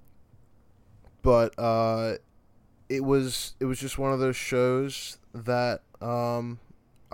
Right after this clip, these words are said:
like, again, was, like, a show that was just, like, on all the time, and you couldn't help but to see it.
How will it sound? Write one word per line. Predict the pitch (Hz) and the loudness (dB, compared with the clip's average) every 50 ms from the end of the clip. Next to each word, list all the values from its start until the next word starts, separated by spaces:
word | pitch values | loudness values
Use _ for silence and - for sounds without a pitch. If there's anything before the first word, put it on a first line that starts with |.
| - - | -6 -2
like, | 117 131 131 113 - - | -2 -2 -2 -2 -4 -6
again, | 135 127 123 127 123 127 123 123 123 | -4 -2 -2 -2 0 -2 -2 -4 -2
was, | 120 123 120 - | -2 -2 -2 0
like, | 127 123 120 | -2 -4 -4
a | 120 | -4
show | - - 120 | -6 -4 -4
that | 120 | -4
was | 123 117 - | -4 -4 -6
just, | 113 - - | -10 -12 -10
like, | - 113 113 - - | -8 -10 -8 -8 -8
on | 101 117 117 117 117 113 110 | -6 -6 -4 -4 -4 -4 -6
all | 80 101 110 | -6 -6 -8
the | 110 | -8
time, | 107 - 113 104 101 92 95 113 - - - - _ - - _ - - - - - - - - | -6 -6 -6 -6 -6 -6 -8 -10 -14 -16 -20 -20 _ -20 -20 _ -20 -20 -20 -20 -20 -20 -12 -10
and | 110 113 | -6 -6
you | 113 110 | -6 -6
couldn't | - - 127 117 117 | -4 -4 -4 -4 -2
help | 120 113 113 - | -4 -6 2 4
but | - - | 4 4
to | - - | 4 0
see | - - - 110 101 | -8 -8 -8 -6 -6
it. | 85 87 - | -6 -8 -10